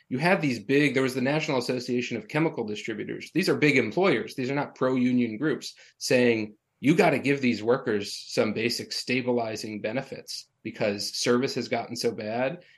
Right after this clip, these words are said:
and we cannot risk a strike." It, the way to do this is to give in on some of the basic demands. In most strikes, you have this question of, well, you know, is the company gonna be all right to do this? Can we still expand? Is it gonna hurt our business plan?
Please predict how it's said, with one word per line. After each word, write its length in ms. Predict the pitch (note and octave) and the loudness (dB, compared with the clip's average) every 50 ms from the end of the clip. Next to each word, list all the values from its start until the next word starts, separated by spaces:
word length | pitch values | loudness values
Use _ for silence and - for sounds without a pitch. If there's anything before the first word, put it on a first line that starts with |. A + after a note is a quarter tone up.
| _ _ | _ _
and 180 | - B2 A#2 A2+ | -2 -2 0 0
we 100 | A2 G#2+ | -2 -4
cannot 540 | - A#2+ A#2 A2 A2+ A2+ A2+ A2 - - | -2 -2 -2 0 0 0 0 -2 -4 -6
risk 400 | G2+ G#2+ A#2 A#2+ A#2+ - - - _ - | 0 4 4 4 4 2 -8 -10 _ -14
a 60 | G#2 | -12
strike." 560 | F#2+ - - C3+ A#2 - G2 F#2+ - _ _ _ _ _ - | -10 -8 -2 0 0 0 0 -4 -8 _ _ _ _ _ -16
It, 200 | - G#2 - - _ _ - - | -14 -14 -14 -14 _ _ -12 -10
the 100 | A#2+ A2+ | -8 -4
way 220 | A2+ A#2 B2 C3 | 0 2 2 2
to 100 | B2+ A#2+ | 2 0
do 260 | G2+ G2+ B2 B2+ C#3 | 0 0 0 0 2
this 360 | C3 A2+ G#2 - - - - _ _ _ _ _ _ - | 0 -2 -2 -4 -10 -12 -12 _ _ _ _ _ _ -4
is 440 | A#2 A2 G#2+ G#2 G2 G2 - - - | 0 0 0 0 0 -4 -8 -8 -8
to 580 | - - A#2 G#2+ G#2 G2+ G2+ G2 G2 G2 - - _ A2 | -8 -6 -4 -2 -2 -2 -2 -4 -6 -8 -10 -12 _ -2
give 220 | A#2+ B2 A#2+ A#2+ | 0 0 2 2
in 220 | B2+ B2+ B2 A#2+ | 2 2 2 0
on 160 | A#2 G#2+ G#2 G#2 | 0 -2 -4 -6
some 200 | - B2+ A#2 A2 | -4 -4 -4 -4
of 80 | G#2 | -6
the 80 | G#2+ G2 | -8 -6
basic 380 | G#2+ A2 G#2+ G#2 - G#2 - | -6 -6 -6 -6 -8 -12 -12
demands. 580 | - G#2 G#2+ A2 A2+ A2+ A2+ - F2+ - - - - _ _ _ _ _ - | -12 -12 -12 -10 -10 -10 -10 -12 -14 -16 -16 -18 -18 _ _ _ _ _ -2
In 120 | C3 B2+ B2 | 2 6 6
most 260 | B2+ D#3 F3+ E3+ - | 8 8 6 4 2
strikes, 340 | - C#3+ C3 C3 B2 - B2+ | 0 0 0 0 0 -2 -2
you 100 | A#2 A#2+ | 0 0
have 140 | B2 A#2 | 0 0
this 160 | A2+ A2 - - | -2 -4 -6 -6
question 500 | - C3+ E3 F3+ - - - G2+ G2 G2 | -6 -4 -4 -4 -4 -6 -6 -6 -6 -6
of, 260 | F#2+ G2+ G#2 G2 - _ _ _ _ _ _ _ _ | -10 -10 -12 -14 -16 _ _ _ _ _ _ _ _
well, 420 | F2 G2+ A2+ B2+ E3 - - - - | -14 -10 -4 -4 -2 -2 -2 -4 -4
you 100 | C#3 C3 | -4 -2
know, 300 | C#3 D#3 D3+ D3+ C#3 - | -2 -2 -2 -4 -4 -4
is 200 | A#2+ A#2+ A2+ - | -6 -8 -8 -8
the 80 | - B2 | -12 -10
company 320 | - C3 B2+ B2+ C3 B2+ | -8 -8 -6 -6 -6 -4
gonna 160 | A#2+ C3 C3 B2 | -4 -2 -4 -2
be 160 | B2 C3 B2+ | -2 -2 0
all 120 | B2 B2 | 0 0
right 180 | B2+ C3 C3+ C3 | 0 0 0 -2
to 80 | - A2+ | -4 -2
do 180 | G#2+ C#3+ E3 | 4 6 6
this? 160 | F3 F3 E3+ - | 6 6 4 2
Can 120 | - B2+ | 0 -2
we 80 | A#2+ A#2 | -2 -2
still 220 | - - B2+ B2 | -2 -2 -2 -2
expand? 420 | A#2+ - - - C#3+ D3 D#3 D3 | -2 -4 -2 -2 0 0 2 0
Is 80 | B2+ A2+ | 0 -2
it 60 | - | -2
gonna 140 | B2 A2+ G#2+ | -4 -6 -6
hurt 220 | - B2+ B2+ B2+ | -6 -6 -4 -2
our 100 | C3 B2 | -2 -4
business 320 | B2 B2+ B2 A#2+ C#3+ C3+ - | -2 -4 -4 -4 -4 -6 -6
plan? 360 | - D3+ C#3+ D3 C#3+ C#3+ | -6 -4 -4 -2 -4 -4